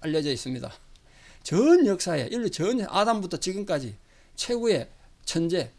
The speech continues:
레오나르도 다빈치라고 합니다. 그는 뭐 과학, 미-, 문학, 철학, 의학, 뭐, 뭐 미술을 말할 것도 없고 통달했던 사람입니다. 과학 발명가였고 막 별의별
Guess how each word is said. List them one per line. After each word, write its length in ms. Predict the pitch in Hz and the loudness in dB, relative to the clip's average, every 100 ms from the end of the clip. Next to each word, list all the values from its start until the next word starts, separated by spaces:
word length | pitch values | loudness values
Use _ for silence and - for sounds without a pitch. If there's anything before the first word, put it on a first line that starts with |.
| - | -14
레오나르도 500 | 156 139 135 170 196 | -12 -6 -4 -4 -4
다빈치라고 1000 | 147 147 196 190 127 - - - 151 156 | -4 -2 -2 -2 -6 -10 -20 -14 -4 -2
합니다. 260 | 131 117 120 - | -2 -6 -12 -6
그는 280 | 208 190 - - - - | -2 -2 -4 -12 -20 -16
뭐 100 | 131 | -8
과학, 420 | 180 214 196 156 - - - - | 2 4 4 2 -6 -12 -14 -16
미-, 200 | 127 127 | -12 -8
문학, 440 | 147 196 208 135 - | -2 2 2 0 -4
철학, 500 | - 214 208 - - _ _ | -6 0 2 0 -6 _ _
의학, 400 | 190 214 160 - _ _ - _ _ | 2 4 4 0 _ _ -20 _ _
뭐, 300 | - - 190 | -18 -6 -4
뭐 180 | 185 156 | 2 2
미술을 360 | 147 196 220 | 2 2 2
말할 300 | 170 143 160 | 2 2 0
것도 220 | 160 - - | -2 -10 -12
없고 200 | - 143 - - | -14 -20 -20 -20
통달했던 540 | - 247 254 247 185 151 | -8 -2 4 4 2 -4
사람입니다. 640 | 147 143 127 110 - 123 _ | -2 0 -2 -8 -16 -20 _
과학 420 | 180 214 165 127 | 0 2 2 -2
발명가였고 800 | 139 202 233 240 220 160 123 123 | 2 4 4 2 2 2 0 -8
막 140 | 123 - - _ _ _ | -12 -18 -20 _ _ _
별의별 460 | 170 220 233 233 | 0 4 6 4